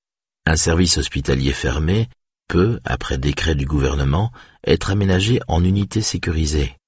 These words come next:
Saga sait que, dans la pratique, le texte de loi donne toute liberté aux établissements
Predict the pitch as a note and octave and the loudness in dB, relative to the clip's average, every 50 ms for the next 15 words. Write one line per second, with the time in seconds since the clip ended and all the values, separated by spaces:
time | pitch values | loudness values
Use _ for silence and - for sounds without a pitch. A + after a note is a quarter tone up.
0 | _ _ _ _ _ _ _ _ _ _ _ _ _ _ _ - - - G2 F2 | _ _ _ _ _ _ _ _ _ _ _ _ _ _ _ -2 0 0 2 2
1 | E2+ F#2 F#2+ F#2 - - - - G2+ G#2 G2 - - D#2 C#2+ - - _ - C#2+ | 4 4 2 4 2 2 2 2 2 2 2 2 0 -2 -2 -2 -4 _ -6 -4
2 | D2 D2 C2+ C2 - - - - - - G2+ G2+ - - - _ _ _ _ _ | -2 -2 -2 -2 -4 -4 -6 -6 -4 -4 -4 -4 -6 -8 -14 _ _ _ _ _
3 | _ _ - D#2+ D#2+ D#2+ - - A#2 A#2 - - E2+ D#2 D2+ C#2+ C#2+ D#2+ F2 G2+ | _ _ -2 -2 -2 0 2 0 0 2 0 -2 -2 0 0 2 2 4 2 2
4 | A2+ G#2 F2+ E2+ D2 D#2 E2 - - C3 - - A2+ - F#2+ F2+ E2+ - - - | 2 0 0 0 0 0 0 -2 -2 -4 -2 -2 0 0 0 0 -2 -4 -4 -4
5 | G2 - D#2+ D#2+ D#2 E2 D#2 - D2 C#2+ D2+ C#2 - - - D2+ D#2+ F2+ F#2+ | -2 -2 0 0 0 0 0 -2 -2 -2 -2 -2 -2 -2 -2 0 -2 -2 -2